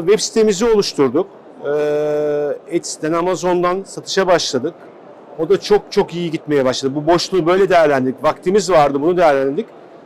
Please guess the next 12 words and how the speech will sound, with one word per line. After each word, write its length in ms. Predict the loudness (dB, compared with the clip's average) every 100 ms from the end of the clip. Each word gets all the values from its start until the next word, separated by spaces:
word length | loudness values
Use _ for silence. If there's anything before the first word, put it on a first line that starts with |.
| -10
Sonra 320 | 0 2 2
bir 40 | 0
senenin 280 | 2 4
sonunda 280 | 2 0 -2
sonuç 280 | 2 2 4
olarak 320 | 2 2 0
hani, 220 | -2 -2 -2
e, 720 | -6 -4 -2 0 0 -2 -4 -8 -6
ihracat 500 | 0 2 2 0 2
da 100 | 2
başladı 320 | 2 -2 -10
normalde. 580 | -6 -6 -6 -10 -14 -16